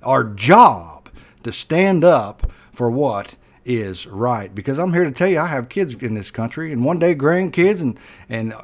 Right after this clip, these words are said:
so on, so on, and so on. And I want them to have the same liberties and freedom that I have, that you have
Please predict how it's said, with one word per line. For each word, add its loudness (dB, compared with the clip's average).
so 2
on, 6
so 6
on, 6
and 2
so 4
on. -4
And -6
I -2
want 0
them 0
to -2
have -2
the -6
same 0
liberties 0
and -4
freedom -2
that -2
I -2
have, -2
that -2
you 10
have 4